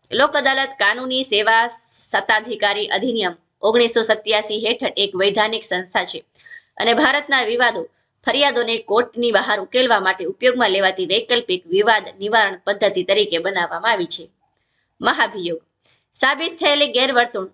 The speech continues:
વર્તણૂક અથવા બિનકાર્યક્ષમતા માટે સંસદના બંને ગૃહોમાં બે તૃતીયાંશ બહુમતીય દરખાસ્ત પસાર કરીને રાષ્ટ્રપતિને હોદ્દા પરથી દૂર કરવાની પ્રક્રિયાને મહાભિયોગ કહેવામાં આવે છે.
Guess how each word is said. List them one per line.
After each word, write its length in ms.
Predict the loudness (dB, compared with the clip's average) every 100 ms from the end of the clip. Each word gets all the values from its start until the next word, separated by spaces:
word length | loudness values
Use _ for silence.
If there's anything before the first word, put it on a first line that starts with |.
| _
વર્તણૂક 440 | 0 2 0 0 -4
અથવા 300 | -4 0 0
બિનકાર્યક્ષમતા 840 | 0 -2 0 0 0 -2 -2 0 0
માટે 300 | 0 -2 -8
સંસદના 520 | -6 0 0 0 0
બંને 300 | 0 0 0
ગૃહોમાં 460 | -2 -10 -10 -8
બે 180 | 0 2
તૃતીયાંશ 540 | 2 -4 -2 -2 -2 -4
બહુમતીય 500 | -2 0 -2 -4 -2
દરખાસ્ત 460 | -2 0 -2 -2 -6
પસાર 260 | -6 -4
કરીને 340 | -4 -4 -4 -8 _ _ _ _ _ 0
રાષ્ટ્રપતિને 680 | 0 0 -4 -4 -4 -4
હોદ્દા 320 | -2 -2 0 -2
પરથી 320 | -4 -6 -4
દૂર 180 | -2 -2
કરવાની 360 | 0 0 -2
પ્રક્રિયાને 500 | -4 -4 -2 -2 -4 -8
મહાભિયોગ 580 | -2 -2 -2 -6 -6 -8 _
કહેવામાં 560 | -18 -10 -8 -4 -4 -2
આવે 240 | -4 -4
છે. 240 | -6 -10